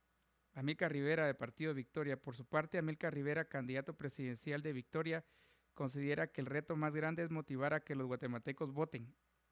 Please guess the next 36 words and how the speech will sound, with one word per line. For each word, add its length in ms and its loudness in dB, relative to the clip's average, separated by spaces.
ya 200 0
que 200 -2
se 200 -2
ha 160 6
hablado 380 4
de 100 0
fraude, 460 -2
pero 200 2
esto 260 0
no 140 6
ocurrirá 580 2
si 140 -4
los 100 0
guatemaltecos 600 0
salen 260 2
a 60 2
votar 400 0
masivamente. 800 -4
"Hay 120 0
mucha 280 -2
manipulación, 840 -2
principalmente 800 -4
de 100 0
gobierno, 600 -2
del 140 -4
partido 400 -4
oficial 580 -2
y 120 -6
sus 200 -10
aliados", 500 0
expuso, 500 -4
a 40 2
la 120 0
vez 240 0
que 140 -4
señaló 580 -4